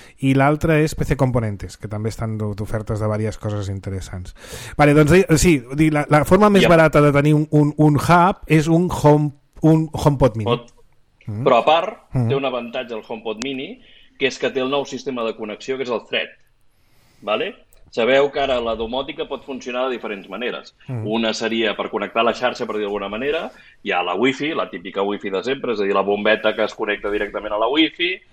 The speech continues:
Speaker 2: les bombetes que es connecten a través de Zigbee, que és un altre protocol, que aquest necessita un hub i a partir d'aquí el que fan és una xarxa entre elles i es comuniquen,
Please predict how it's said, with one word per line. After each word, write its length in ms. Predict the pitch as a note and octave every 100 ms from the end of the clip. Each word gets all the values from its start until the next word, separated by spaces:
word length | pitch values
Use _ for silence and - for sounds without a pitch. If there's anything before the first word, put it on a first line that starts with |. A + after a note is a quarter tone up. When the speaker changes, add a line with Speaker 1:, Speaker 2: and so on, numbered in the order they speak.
| _ _ _
Speaker 2:
les 300 | A#2 A#2+ A#2 A2
bombetes 520 | B2 B2 C#3 C3+ A#2+
que 100 | A#2+
es 80 | -
connecten 380 | B2+ A#2+ A2 A2+
a 80 |
través 280 | G#2 A2+ G#2+
de 120 | A2+
Zigbee, 520 | G#2+ C3+ C3+ C#3+ G3 -
que 80 | A2
és 80 |
un 80 | G#2+
altre 260 | G#2 G#2+ G#2
protocol, 640 | - G2+ G#2 C3 C#3 F#3 - - -
que 80 | -
aquest 300 | G2 B2 A#2+
necessita 500 | A2+ A2 G#2 A2+ A#2
un 140 | A2+ -
hub 240 | C3+ A2+ - _ _ _ -
i 140 | B2+
a 100 | A2+
partir 300 | A2 G2+ A2
d'aquí 360 | G#2 A2+ A#2+ E2
el 120 | F#2+
que 120 | G2+ F#2+
fan 180 | A#2
és 100 | A2+
una 160 | A2 G#2
xarxa 360 | - A2 - A2
entre 320 | A2 A#2 C3+
elles 320 | C3+ F#2+ F2+ _ - -
i 220 | - B2+ A#2
es 140 | F#2+
comuniquen, 580 | A2 A2+ D#3+ D#3+ F#3 A#3+